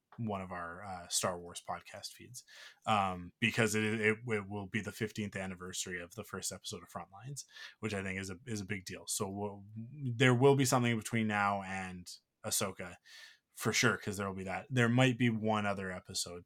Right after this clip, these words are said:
'cause there, there's a couple other things I'm kinda talking to people about. Um, we might actually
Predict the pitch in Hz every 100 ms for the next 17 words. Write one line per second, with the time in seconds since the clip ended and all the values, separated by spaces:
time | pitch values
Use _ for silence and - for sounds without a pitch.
0 | - 101 95 92 101 101 95 95 - 95
1 | 92 90 90 - 92 - 92 92 92 87
2 | - - - - - 101 95 98 92 95
3 | 92 92 90 _ _ _ _ _ _ _
4 | _ _ - 120 110 101 117 117 120 123
5 | 123 117 110 123 110 104 101